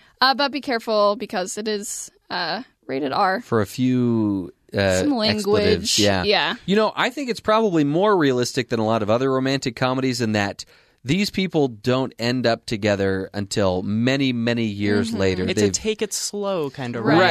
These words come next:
Speaker 3: romance.
Speaker 2: They, they've both been married to other people. They've been divorced.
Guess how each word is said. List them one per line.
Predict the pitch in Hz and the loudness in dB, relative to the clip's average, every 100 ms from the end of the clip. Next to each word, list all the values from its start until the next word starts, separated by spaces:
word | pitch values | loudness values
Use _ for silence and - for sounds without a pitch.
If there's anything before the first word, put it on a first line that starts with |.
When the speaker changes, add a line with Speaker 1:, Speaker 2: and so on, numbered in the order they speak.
| 131 | 2
Speaker 3:
romance. | 113 | -2
Speaker 2:
They, | 143 160 147 - | 0 2 0 -2
they've | 135 139 | -2 0
both | 113 143 147 | 0 0 0
been | 120 104 | -2 -2
married | 131 190 190 185 180 165 - | 0 2 4 4 4 0 -2
to | 147 | 0
other | 143 160 | 2 0
people. | 156 170 165 | -2 -4 -2
They've | 139 131 117 | 2 0 0
been | 117 104 | -4 -2
divorced. | 98 113 156 143 147 - | -4 2 2 2 0 -6